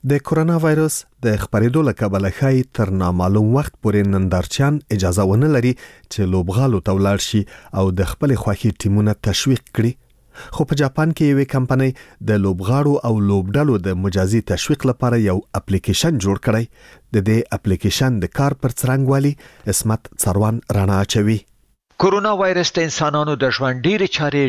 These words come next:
Speaker 2: ټکنۍ کړې، اقتصاد یې اغېزمن کړ او حتی سپورتي سیالۍ یې هم په ډېرو هیوادونو کې تم کړې.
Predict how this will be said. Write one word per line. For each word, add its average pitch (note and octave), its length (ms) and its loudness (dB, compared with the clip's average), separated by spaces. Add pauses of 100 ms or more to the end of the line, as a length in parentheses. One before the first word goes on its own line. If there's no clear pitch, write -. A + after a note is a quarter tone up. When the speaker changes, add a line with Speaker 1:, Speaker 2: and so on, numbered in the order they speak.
Speaker 2:
ټکنۍ D3+ 500 0
کړې، G2 200 -2 (440)
اقتصاد D3+ 400 -2
یې C#3 180 0
اغېزمن C3+ 540 -6
کړ G3 100 0 (340)
او E3+ 160 0
حتی G#3+ 380 -2
سپورتي D#3+ 480 -2
سیالۍ C3+ 340 0
یې A#2+ 160 0
هم A#2 160 -6 (140)
په C#3 120 -2
ډېرو B2+ 280 0
هیوادونو A#2+ 420 0
کې E3+ 240 -2
تم B2+ 240 -2
کړې. A2 160 -2